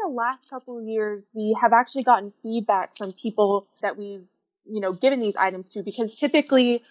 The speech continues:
you know, we'll yarn bomb them. So we'll hang them on trees and fences and things like that. Um, but a lot of times we'll also just directly hand them to people too. Sometimes we've done this event near homeless shelters.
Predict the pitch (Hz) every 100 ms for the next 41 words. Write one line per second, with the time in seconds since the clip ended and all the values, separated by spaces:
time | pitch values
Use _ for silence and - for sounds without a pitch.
0 | - 220 214 202 202 208 196 202 190 185
1 | 185 180 185 185 190 202 190 190 226 202
2 | 202 185 180 - - 330 311 302 220 202
3 | 226 220 - 226 202 185 196 196 185 180
4 | 180 170 185 _ _ _ - 220 214 247
5 | 269 311 320 302 277 262 247 220 233 254
6 | 214 220 _ 233 202 202 - 262 254 254
7 | 247 247 233 220 240 240 226 - 226 226
8 | 247 _ _ _ - 247 247 247 240 240
9 | 208 220 214 214 220 196 196 196 185 208
10 | 220 214 220 226 226 240 233 233 240 220
11 | 262 262 302